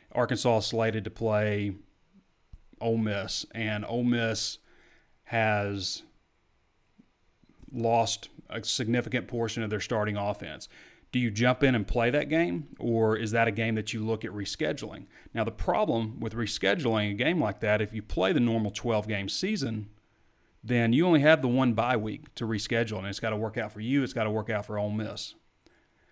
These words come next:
I don't know that that's possible to say, "Okay, Ole Miss's starting offense is in quarantine right now because they were in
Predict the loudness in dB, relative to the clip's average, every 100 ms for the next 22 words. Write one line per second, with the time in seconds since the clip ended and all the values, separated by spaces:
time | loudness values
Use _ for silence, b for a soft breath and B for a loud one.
0 | b -4 6 8 8 8 6 2 0 -2
1 | -6 2 2 2 -4 -8 -10 -8 -6 0
2 | 2 4 2 -4 b b b -8 -4 0
3 | 0 2 2 4 2 0 -4 -6 -10 -20
4 | -20 -20 -16 -4 0 2 4 2 2 -2
5 | -4 -6 -10 -12 -6 -6 -4 -8 -6 -8
6 | -8 -10 -12 -12 -10 -10 -10 -10 -6 -4
7 | -2 -4